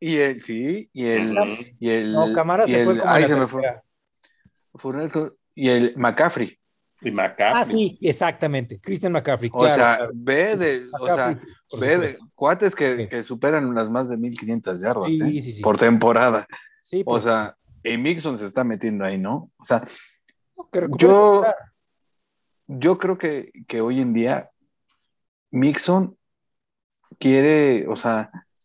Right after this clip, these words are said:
Speaker 1: desde la actitud de que me quiero aventar el, en la ciudad en los hombros, trae otro chip, ¿no? Porque sabe que
Speaker 3: Sí,
Speaker 1: tiene
Speaker 3: hombre.
Speaker 1: el quarterback ade-, adecuado, sabe
Speaker 3: Claro.
Speaker 1: que, que sabe que tiene la línea
Speaker 2: Los cuatro
Speaker 1: adecuada.
Speaker 2: fantásticos, dice.
Speaker 3: Ah, exacto.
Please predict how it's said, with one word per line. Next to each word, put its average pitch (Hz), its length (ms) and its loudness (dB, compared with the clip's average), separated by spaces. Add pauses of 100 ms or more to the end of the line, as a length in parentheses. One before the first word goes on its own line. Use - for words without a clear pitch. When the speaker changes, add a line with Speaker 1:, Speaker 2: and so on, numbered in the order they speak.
Speaker 1:
desde 127 280 2
la 120 80 2
actitud 135 340 -2
de 127 140 0
que 113 80 -4
me 110 140 0
quiero 143 180 -2
aventar 127 280 -2
el, 117 300 -6
en 107 180 -8
la 98 80 -8
ciudad 110 300 -4
en 107 80 -6
los 101 180 -10
hombros, 120 400 -6 (840)
trae 107 240 -2
otro 120 200 -2
chip, 107 260 -2
¿no? 104 220 -6
Porque 101 240 -2
sabe 131 320 2
que 147 120 -2
Speaker 3:
Sí, 160 60 0
Speaker 1:
tiene 110 160 2
Speaker 3:
hombre. 107 80 0
Speaker 1:
el 98 40 -8
quarterback 110 480 0
ade-, 101 420 -4
adecuado, 107 800 -2 (320)
sabe 127 440 2
Speaker 3:
Claro. - 20 -6
Speaker 1:
que, 107 640 -6
que - 180 -10
sabe 123 300 4
que 113 100 2
tiene 107 380 0
la 98 120 0
línea 104 300 0
Speaker 2:
Los 92 120 -4
cuatro 127 300 2
Speaker 1:
adecuada. 123 180 2
Speaker 2:
fantásticos, 104 640 0
dice. 101 380 -6 (300)
Speaker 3:
Ah, 294 300 -10
exacto. 165 680 -8